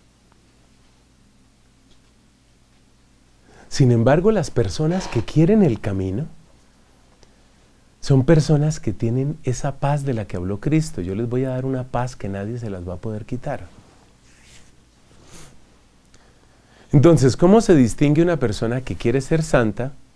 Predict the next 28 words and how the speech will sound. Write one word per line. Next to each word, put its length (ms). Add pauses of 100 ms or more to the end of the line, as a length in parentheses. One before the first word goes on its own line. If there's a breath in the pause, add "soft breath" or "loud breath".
o 80
sea, 140
que 140
quiere 240
la 140
cima, 380 (960 soft breath)
de 120
otra 280
persona 400
que 160
quiere 240
ser 180
santa 360
y 100
quiere 280
el 140
camino 640 (720)
para 200
ser 180
santa? 420
¿Cómo 240
se 120
distinguen? 580 (160)
Porque 160
hay 80
que 100
saber 280
distinguirlas. 760